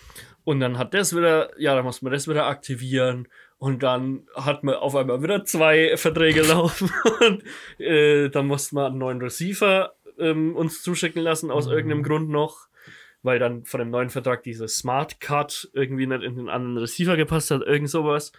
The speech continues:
Speaker 1: Auf jeden Fall ist es bis Mitte Dezember gezogen. Und, ähm, ich glaub, mein Vater macht da jetzt nie wieder irgendwas an so Internet, Fernseh,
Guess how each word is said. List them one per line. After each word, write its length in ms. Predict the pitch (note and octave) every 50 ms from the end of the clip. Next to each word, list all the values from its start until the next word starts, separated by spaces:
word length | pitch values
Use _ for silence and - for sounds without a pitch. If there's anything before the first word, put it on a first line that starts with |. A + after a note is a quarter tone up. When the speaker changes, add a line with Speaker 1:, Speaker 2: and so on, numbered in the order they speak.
| - - - - - - - _ _
Speaker 1:
Auf 120 | C#3 C#3
jeden 120 | F3+ F#3 F#3+
Fall 100 | F3+ D#3+
ist 60 | D#3
es 200 | D3 C#3+ C#3 C3+
bis 200 | - C#3 - -
Mitte 180 | D3+ D3 D3 C3+
Dezember 480 | - C3+ - - - B2+ C3 C3 B2+
gezogen. 540 | A#2 A#2+ A2+ - - A#2+ A#2 A#2+ A2+ A2+ G#2+
Und, 240 | G#2+ A2 A2 G2+ -
ähm, 500 | - A2+ A2 A2 A2 G#2+ G#2+ A2 A#2 - _ _ _ _ _
ich 140 | - A2+ -
glaub, 180 | C#3 B2+ B2+
mein 140 | C3+ B2+ A#2+
Vater 460 | - C3 C3 C3 B2+ - C#2 F2 D#2+ -
macht 300 | - C3 B2+ A#2 - -
da 60 | C3 A#2
jetzt 260 | A2+ A2 - - C3+
nie 240 | C3 C3 B2 B2 A#2
wieder 280 | A#2 A#2+ A#2 A2 D#2 -
irgendwas 560 | A2 G#2+ G#2+ G#2 G#2 G2+ G2+ - - - -
an 220 | - A2+ G#2+ G#2+ G#2
so 240 | - A#2 A2 -
Internet, 520 | - C3 B2+ B2+ C3 A#2+ A#2+ A#2+ A#2 - -
Fernseh, 880 | - - A#2+ A#2 A#2+ A#2 - A#2 A2+ A2+ A2+ A2+ A2+ A2 G#2+ -